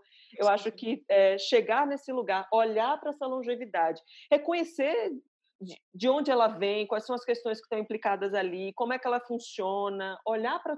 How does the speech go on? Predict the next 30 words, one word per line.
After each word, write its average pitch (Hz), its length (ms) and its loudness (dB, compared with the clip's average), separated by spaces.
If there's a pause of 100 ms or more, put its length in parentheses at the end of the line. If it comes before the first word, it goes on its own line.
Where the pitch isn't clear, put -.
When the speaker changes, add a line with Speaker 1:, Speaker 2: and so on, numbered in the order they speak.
Speaker 1:
tudo 269 300 -4
isso 185 560 -6 (380)
e 247 80 0
entender 240 600 0
como 240 260 2
é 269 120 -2
que 277 280 -6
eu 226 440 4 (160)
acho 247 300 2
os 220 80 -8
meus 220 240 -2
caminhos 208 400 -6
aqui 202 160 -10
dentro, 185 340 -6
eu 208 40 -2
acho 214 240 -10
super 214 260 -6
importante 208 560 -6
pra 269 140 -2
não 269 200 -2
perder 277 280 -2
a 269 100 0
chance 254 640 -6 (360)
de 254 180 -6
fazer 233 720 2
essa 294 440 0
infraestrutura 285 960 -4
que 226 120 -12
está 269 240 -6
estabelecida 233 1080 -2